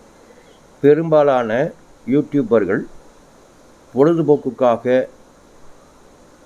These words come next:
அவர்கள் ஐ டி கிரியேட் பண்ணி வந்த காலம் போய், வருமானத்திற்காக, அஹ்,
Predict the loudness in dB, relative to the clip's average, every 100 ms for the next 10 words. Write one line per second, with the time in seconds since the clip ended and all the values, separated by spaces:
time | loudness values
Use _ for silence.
0 | -6 -2 0 0 -2 -4 -10 -20 -20 -6
1 | -2 0 -2 -4 -4 -2 -4 -4 -4 -4
2 | -4 -4 -2 -2 -2 -4 -20 -4 0 0
3 | -2 -6 -8 -8 -10 -20 -20 -20 _ -20
4 | _ -2 2 2 2 0 -2 -8 -12 -8
5 | -8 -8 -12 -14 _ -20 -20 -20 -20 _
6 | -20 -8 -4 -2 -4